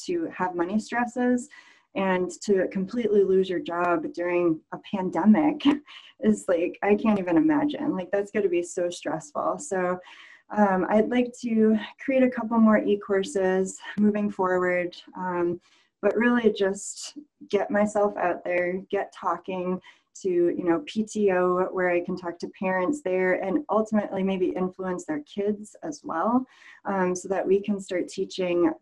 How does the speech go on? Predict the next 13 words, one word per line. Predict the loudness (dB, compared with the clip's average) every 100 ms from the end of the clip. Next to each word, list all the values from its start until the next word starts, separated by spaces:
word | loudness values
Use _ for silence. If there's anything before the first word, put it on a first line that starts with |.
| -4
better | 0 2
money | 2 2 0
habits | 0 0 2 0 0 -8 -14 -6
when | -2 0 0
we're | 0 0
young, | 0 2 4 4 2
because | 0 -2 0
we | 4
were | 6 6
never | 6 4
taught | 2 0 0 0 -4
that. | -6 -4 -6 -10 -20 -20 -20 -20 _
Um, | -4 0 0 0